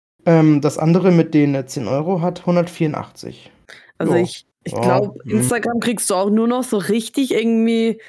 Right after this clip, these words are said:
Speaker 2: mehrere Aufrufe. Also je, je nachdem, du hast Glück, postest ein Video oder ein Bild, ne, und es geht, ne, ein bisschen rum. Nicht unbedingt gleich viral, also da war ich noch nie viral. Ähm, doch, ich hatte mal Bilder, die ging-, da hatte ich bis zu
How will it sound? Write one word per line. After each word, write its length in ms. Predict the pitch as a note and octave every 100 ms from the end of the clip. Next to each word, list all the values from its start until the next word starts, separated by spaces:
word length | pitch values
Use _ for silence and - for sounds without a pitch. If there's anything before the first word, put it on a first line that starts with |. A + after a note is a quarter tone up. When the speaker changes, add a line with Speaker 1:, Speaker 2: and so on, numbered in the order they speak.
| - _ _ _ _
Speaker 2:
mehrere 380 | F3+ G#3 G#3 F3+
Aufrufe. 880 | F#3+ A3+ - C4 C4 A#3 B3+ A#3 F#3
Also 140 | F#3+
je, 260 | F#3 F#3+ G3+
je 160 | G3+ F#3
nachdem, 320 | F3 F#3 F#3+
du 80 | F3
hast 220 | E3 -
Glück, 440 | G#3 C4 - - _ _ _ _ - - _
postest 380 | G#3 G#3+ G3+ G3
ein 160 | G3+
Video 380 | G#3 A#3+ C4 B3
oder 120 | G#3
ein 140 | F3+ E3+
Bild, 320 | G3 B3+ A#3
ne, 180 | G#3+ A3+
und 400 | G#3+ G3 G3 F#3+
es 140 | F3+
geht, 320 | - F#3+ F#3
ne, 640 | F3+ F3 E3+ F#3 C#4+ D4 C4+
ein 200 | B3 G3
bisschen 280 | A3+ A3 A#3
rum. 440 | - G#3 C4+ F4 E4 - - - _ _ _
Nicht 160 | G#3+
unbedingt 300 | A#3 G#3 G3+
gleich 220 | G3 E3 E3+
viral, 340 | D#3+ E3 G#3+
also 300 | F#3 F3+ D#3+
da 140 | E3
war 100 | D#3
ich 60 | D#3
noch 80 | D#3+
nie 220 | E3+ G3+
viral. 500 | A#3 A#3 A#3 B3+ C#4+ _ _ _ _ _ -
Ähm, 400 | F#3 F#3 F3 F3
doch, 160 | E3+ -
ich 100 | -
hatte 140 | E3
mal 160 | E3 D3
Bilder, 280 | D#3 F3+ F3+
die 140 | D#3+
ging-, 220 | D#3+ D#3
da 260 | - D#3 D3
hatte 160 | D#3 D#3
ich 180 | - _
bis 180 | E3+ -
zu 320 | E3 D#3+ D#3